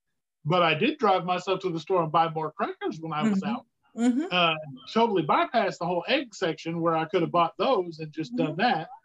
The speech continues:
Speaker 1: So, you know, it, it's one of those things, you know, you tell yourself, "Well, we don't have eggs." Well, guess what?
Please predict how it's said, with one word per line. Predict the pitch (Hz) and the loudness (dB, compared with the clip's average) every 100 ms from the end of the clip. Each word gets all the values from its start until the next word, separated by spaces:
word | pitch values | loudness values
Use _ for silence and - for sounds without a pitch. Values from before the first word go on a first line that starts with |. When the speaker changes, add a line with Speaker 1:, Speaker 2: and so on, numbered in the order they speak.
| _ _ _ | _ _ _
Speaker 1:
So, | - 196 190 175 170 170 214 | 0 4 4 4 0 -2 -6
you | 240 | -2
know, | 175 165 175 | 0 0 0
it, | 190 196 | 0 0
it's | 196 247 | -4 -4
one | 247 | -4
of | 160 | -2
those | 147 135 | -2 -4
things, | 175 151 139 - | -4 -4 -8 -4
you | 160 | -2
know, | 151 | 0
you | 143 160 | -2 -4
tell | 196 226 | 0 2
yourself, | 170 147 139 151 | 2 -2 -8 -4
"Well, | 208 196 180 170 | -2 0 0 2
we | 202 | 2
don't | 190 165 | 2 -2
have | 160 170 160 147 | 0 0 0 -4
eggs." | 135 131 127 - - | -10 -10 -14 -16 -6
Well, | 147 139 160 | -4 -2 -2
guess | 160 175 | -2 0
what? | 175 | -2